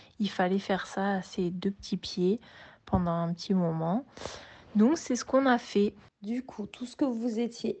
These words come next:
Speaker 2: imaginé, le matériel que vous avez regardé pour faire les trajets, l'organisation, tout ça en un claquement de doigts, et ben finalement, c'était pas les pieds beaux.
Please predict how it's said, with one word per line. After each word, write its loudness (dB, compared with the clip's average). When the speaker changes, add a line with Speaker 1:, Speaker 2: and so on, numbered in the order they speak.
Speaker 2:
imaginé, 0
le -2
matériel 2
que -4
vous -2
avez 4
regardé 0
pour -8
faire 2
les 2
trajets, 0
l'organisation, 2
tout 8
ça 8
en 6
un 4
claquement 2
de 0
doigts, 6
et -12
ben -10
finalement, 4
c'était -6
pas 2
les 6
pieds 2
beaux. 6